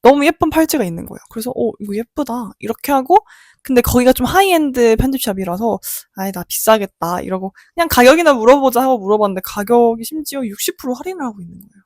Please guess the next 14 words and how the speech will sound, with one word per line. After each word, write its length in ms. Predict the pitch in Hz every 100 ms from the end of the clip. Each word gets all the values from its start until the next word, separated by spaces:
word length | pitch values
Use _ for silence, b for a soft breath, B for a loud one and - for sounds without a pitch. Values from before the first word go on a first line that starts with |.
| _
그래서 300 | - 233 339 -
"어? 100 | 311 - _ _ _ _ _ _ _ _
그래서 300 | - 254 233
얼마예요?" 540 | 175 180 214 202 254
했더니 420 | 277 - 220 311 - B B B B
한 160 | 302 285
십오만 480 | 262 339 349 320 262
원에서 1040 | 247 233 226 226 220 214 208 208 - 208
이십만 280 | 190 226 233
원 60 | 220
사이였어요. 640 | 277 285 185 - 180 175 -
근데 180 | 233
이 280 | 185 208 240
브랜드를 480 | 233 208 214 202 185